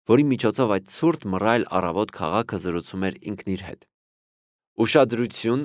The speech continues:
ուշադրություն։ Ոստիկանությունը փնտրում է փախստականի, սպանություն է գործել և կատարել է մի շարք հանցագործություններ պետության դեմ։ Անուն ազգանունը՝ Գայ Մոնթագ,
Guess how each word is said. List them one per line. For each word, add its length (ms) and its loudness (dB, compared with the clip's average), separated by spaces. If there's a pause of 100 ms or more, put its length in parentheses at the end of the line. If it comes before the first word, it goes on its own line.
ուշադրություն։ 920 0 (680)
Ոստիկանությունը 840 4
փնտրում 460 -2
է 80 4
փախստականի, 880 0 (440)
սպանություն 640 2
է 20 2
գործել 500 2
և 100 0
կատարել 480 4
է 80 2
մի 180 -2
շարք 360 0
հանցագործություններ 1000 0
պետության 600 0
դեմ։ 260 0 (580)
Անուն 300 4
ազգանունը՝ 640 4 (160)
Գայ 300 6
Մոնթագ, 500 0